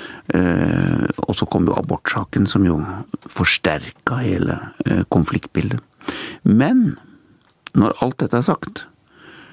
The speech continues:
så står jo kristendommen som kristendom, og store deler av den delen av Norge for noe veldig mye bra. Og det er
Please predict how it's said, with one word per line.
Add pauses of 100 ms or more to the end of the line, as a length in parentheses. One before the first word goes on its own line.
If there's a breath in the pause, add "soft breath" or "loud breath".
så
står
jo (960)
kristendommen
som
kristendom, (760 soft breath)
og
store
deler
av
den
delen
av
Norge
for
noe
veldig
mye
bra. (1040 loud breath)
Og
det
er